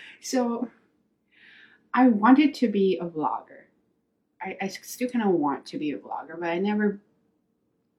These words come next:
a good vlogger because my life is so boring that I just don't have much to vlog on. So I started doing my seven-day challenge, right? That's a big change. Uh, I'm so sorry that I forgot about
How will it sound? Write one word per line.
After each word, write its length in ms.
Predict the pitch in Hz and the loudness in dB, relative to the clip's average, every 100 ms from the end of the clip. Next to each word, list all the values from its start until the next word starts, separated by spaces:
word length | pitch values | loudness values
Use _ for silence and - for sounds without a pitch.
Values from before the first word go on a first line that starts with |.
| _ | _
a 40 | 170 | -12
good 320 | 165 190 196 | -4 -4 -4
vlogger 400 | 175 160 165 165 | -2 -2 -2 -6
because 340 | 156 165 160 | -6 -10 -12
my 180 | 156 151 | -10 -10
life 200 | 160 160 | -10 -10
is 160 | 151 139 | -10 -10
so 260 | - 160 | -12 -12
boring 460 | - 156 147 151 151 | -10 -10 -8 -4 -4
that 300 | 147 147 151 - - | -4 -6 -10 -14 -16
I 120 | 156 | -16
just 200 | - - | -16 -18
don't 200 | 151 151 | -18 -16
have 140 | 160 | -14
much 320 | 165 156 - | -14 -16 -18
to 220 | - 156 151 170 | -20 -20 -20 -6
vlog 380 | 165 185 240 | 2 4 4
on. 240 | - - - _ _ - - - - - _ _ _ _ _ _ _ _ - | 0 -8 -12 _ _ -20 -20 -20 -20 -20 _ _ _ _ _ _ _ _ -16
So 680 | - 202 202 190 185 180 180 | -8 -2 2 2 2 -2 -2
I 200 | 190 190 | -2 -4
started 460 | 220 - 285 294 247 | -6 0 4 6 4
doing 580 | 170 175 180 180 175 175 - _ _ _ - | 4 2 2 0 -2 -4 -12 _ _ _ -20
my 180 | 165 151 | -16 -16
seven-day 520 | - - 196 208 208 | -12 -6 -2 -2 -4
challenge, 640 | - 151 151 160 240 - - - | -8 -8 -8 -4 -4 -4 -10 -16
right? 140 | 165 | -12
That's 240 | 165 165 | -12 -12
a 40 | 180 | -14
big 260 | 165 151 | -14 -16
change. 560 | - - 151 208 269 - _ _ _ | -20 -16 -6 -6 -6 -10 _ _ _
Uh, 180 | 285 123 | -20 -16
I'm 140 | 156 | -16
so 160 | 170 175 | -16 -18
sorry 320 | - 143 147 | -16 -16 -14
that 200 | - 123 | -12 -12
I 40 | - | -14
forgot 320 | 143 - 127 | -14 -12 -12
about 140 | 120 | -16